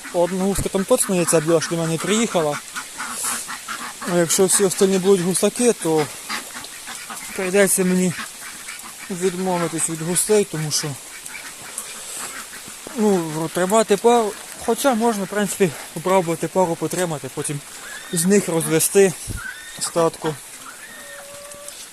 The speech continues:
Хоча я люблю один плюс три, один плюс чотири тримати сім'ї. Не знаю, мені це чомусь більше подобається, як пари. Ліліпути, псіна.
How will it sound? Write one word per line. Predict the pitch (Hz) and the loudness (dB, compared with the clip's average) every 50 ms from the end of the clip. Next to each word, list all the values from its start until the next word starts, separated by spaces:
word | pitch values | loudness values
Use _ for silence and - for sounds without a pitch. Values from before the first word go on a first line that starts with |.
| - - - | -18 -14 -10
Хоча | 165 - - 202 | -8 -6 -4 -2
я | 196 185 170 | -2 0 0
люблю | 170 170 165 175 180 180 180 - - - - - - - - - - - - - - - - - - - - - - - | 0 0 0 2 2 2 2 0 -4 -12 -18 -20 -20 -20 -20 -20 -20 -20 -20 -20 -20 -20 -20 -20 -20 -20 -20 -16 -8 -4
один | 175 165 156 151 180 185 180 | -4 -2 2 4 4 4 4
плюс | 156 - 165 165 160 - | 2 0 -2 -2 0 0
три, | - - 180 185 | 0 2 2 2
один | 170 165 170 165 | 2 2 2 0
плюс | 156 - 175 - | 0 -2 -4 -2
чотири | - 175 165 - 175 165 147 147 | -2 -4 -2 0 2 2 2 0
тримати | - 147 143 143 147 143 - 143 | -2 -4 -4 -2 -2 -2 0 0
сім'ї. | - - - 202 202 175 139 135 123 - - - - - - - | 2 2 2 2 0 0 -2 -4 -8 -10 -12 -16 -16 -14 -10 -6
Не | 156 151 | -6 -4
знаю, | 147 160 156 143 135 | -2 0 0 0 0
мені | 139 143 147 | -2 -2 -2
це | 135 151 147 | -2 -2 -2
чомусь | - - 156 147 139 | -2 -2 -4 -4 -4
більше | 139 156 143 - 156 | -4 -4 -2 -2 -4
подобається, | 143 - 139 151 185 180 160 151 135 - 127 | -4 -4 0 0 2 2 2 0 0 -2 -4
як | 123 123 - - - - - - - - - - - - | -6 -6 -8 -12 -18 -18 -18 -16 -14 -14 -14 -12 -4 0
пари. | 151 143 139 131 131 120 - - - - - - - - | 2 2 2 2 -2 -6 -10 -16 -16 -16 -16 -16 -14 -14
Ліліпути, | 120 120 120 131 - 202 208 - 196 175 - - - - - - - - - - - - - - - - - - - - - - - - - - - - - - - - - - - - - - - - - - - - - | -12 -10 -10 -6 -6 -6 -4 -2 -4 -6 -6 -10 -16 -20 -20 -20 -20 -20 -20 -20 -20 -20 -20 -18 -18 -20 -20 -20 -20 -20 -20 -20 -20 -20 -20 -20 -20 -20 -20 -18 -18 -18 -18 -20 -20 -20 -20 -20 -20 -20 -20 -20 -20 -10 -4
псіна. | - - 190 196 180 180 170 | -2 -2 0 0 -2 -2 -4